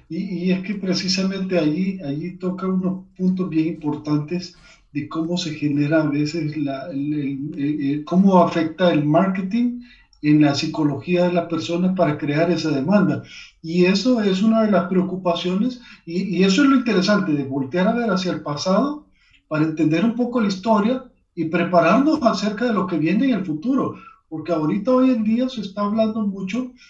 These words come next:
y a mí me gustó una fórmula que vi por ahí, que la, hablaba alguien en el Foro Económico Mundial, que decía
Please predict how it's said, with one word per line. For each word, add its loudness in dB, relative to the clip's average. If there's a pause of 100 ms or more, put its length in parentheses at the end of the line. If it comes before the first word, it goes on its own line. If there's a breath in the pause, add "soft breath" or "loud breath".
(140 soft breath)
y -8
a 0
mí 0
me 2
gustó -4
una 2
fórmula -2
que -6
vi -2
por -8
ahí, -2
que -10
la, -4 (460)
hablaba -6
alguien -4
en -4
el -6 (120)
Foro -6
Económico -2
Mundial, 0 (340 loud breath)
que -4
decía 0